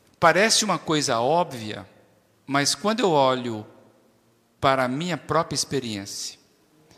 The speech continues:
quando eu olho para as coisas que eu vejo na vida, parece que não é bem assim.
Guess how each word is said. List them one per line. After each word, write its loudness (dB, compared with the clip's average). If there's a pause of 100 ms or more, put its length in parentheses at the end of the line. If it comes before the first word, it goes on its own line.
(280)
quando 0
eu 4
olho 4
para -2
as -6
coisas 0
que -6
eu 0
vejo 0
na -4
vida, -6 (1300)
parece 2 (160)
que -2
não -4
é 4
bem 0
assim. -2